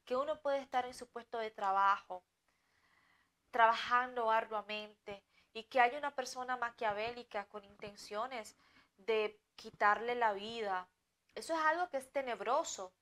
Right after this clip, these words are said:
uno pensar y uno, eh, ponerse en un contexto de claritud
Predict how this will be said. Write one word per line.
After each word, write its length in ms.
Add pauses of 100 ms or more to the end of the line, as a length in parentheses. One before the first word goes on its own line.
(260)
uno 240
pensar 540
y 80
uno, 420 (240)
eh, 720 (300)
ponerse 460
en 80
un 80
contexto 600
de 120
claritud 600